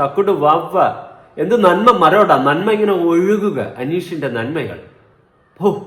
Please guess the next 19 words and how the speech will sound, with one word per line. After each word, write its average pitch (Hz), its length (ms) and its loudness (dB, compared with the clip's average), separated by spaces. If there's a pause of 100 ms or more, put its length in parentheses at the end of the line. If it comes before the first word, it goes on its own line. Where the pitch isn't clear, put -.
(220)
അനീഷിന്റെ 156 340 -4
ഫലിതങ്ങൾ 139 580 -2
എന്ന് 131 140 -6
പറയുന്ന 135 300 -2
പോലെ 131 120 -2
അനീഷിന്റെ 135 360 -6
നന്മകൾ, 123 440 -4 (380)
പത്ത് 127 160 -4
ബുക്ക് 127 260 -6
എഴുതാം. 113 220 -2 (680)
അയ്യോ, 117 960 -2 (200)
നന്മ 107 280 -4
വാരി 143 360 4
കോരി 147 320 2
ചൊരിഞ്ഞൊഴുകുകയാണ്. 156 1000 0 (640)
കൊള്ളാടാ 220 320 6
കൂട്ടാ, 160 440 2
നീ 165 100 -2
കൊള്ളാം, 160 440 0